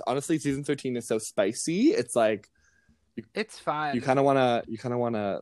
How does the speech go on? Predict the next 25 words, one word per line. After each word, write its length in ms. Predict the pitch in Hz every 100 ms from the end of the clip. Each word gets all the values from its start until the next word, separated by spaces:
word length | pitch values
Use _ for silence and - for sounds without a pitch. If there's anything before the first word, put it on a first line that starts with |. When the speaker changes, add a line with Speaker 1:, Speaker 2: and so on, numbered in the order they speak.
| -
Speaker 1:
listen 240 | 110 117
to 60 | 113
what 100 | 98
they're 100 | 90
thinking, 480 | - 151 - - 65
what 100 | 90
the 60 | 98
dolls 200 | 92 90
are 60 |
thinking. 760 | 73 143 160 - - - 76 - _ _ _ _ _ _ _ _ _ _ - - -
Speaker 2:
Yeah, 360 | 160 160 143 -
um, 260 | 147 143 143
I'm 120 | 165
excited 380 | 208 - 151 175
for 100 | -
some 160 | - 233
of 60 |
the 60 | 254
guests 300 | - 123 -
that 100 | 123
we're 100 | 143
supposed 240 | - 135
to 60 | -
be 80 | 147
having 640 | - 107 110 107 110 107